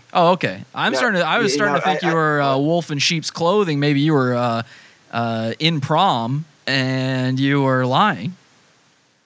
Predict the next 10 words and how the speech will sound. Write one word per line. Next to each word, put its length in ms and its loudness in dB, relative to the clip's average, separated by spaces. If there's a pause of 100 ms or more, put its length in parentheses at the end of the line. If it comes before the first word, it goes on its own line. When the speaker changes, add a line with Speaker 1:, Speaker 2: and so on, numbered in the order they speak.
(580)
Speaker 2:
I 140 0
never 220 -6
said 200 4
I 60 4
was 160 -2
incel. 460 -6 (160)
Speaker 1:
Oh, 160 -4
okay. 320 -2
You're 180 -4
just, 180 -4